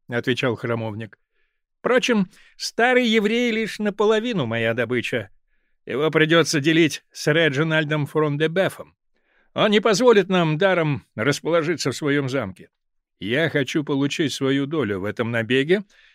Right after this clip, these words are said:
и решил, что прелестная еврейка будет моей нераздельной добычей».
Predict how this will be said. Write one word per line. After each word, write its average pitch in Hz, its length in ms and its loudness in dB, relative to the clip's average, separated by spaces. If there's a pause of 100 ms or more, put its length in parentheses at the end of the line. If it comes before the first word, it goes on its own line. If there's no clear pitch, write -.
(220)
и 190 100 4
решил, 247 340 4
что - 200 2
прелестная 190 600 2
еврейка 165 580 2
будет 170 340 0
моей 147 400 0
нераздельной 139 720 -2
добычей». - 580 -8